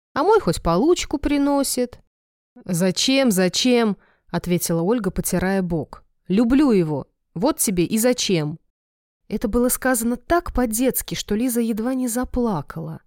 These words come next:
Можно уйти от человека, с которым связывает привычка,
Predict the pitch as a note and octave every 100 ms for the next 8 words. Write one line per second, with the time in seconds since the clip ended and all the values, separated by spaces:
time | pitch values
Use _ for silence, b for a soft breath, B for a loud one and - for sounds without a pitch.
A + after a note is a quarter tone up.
0 | _ _ _ _ A#3 F#4 E4 D#4 D#4+ -
1 | D#4 - - B3 C#4 F#4+ C4 - A#3 C#4
2 | A#3+ A3 B3+ D4 D4 C#4 C#4+ - D#4 D4
3 | C4+ - -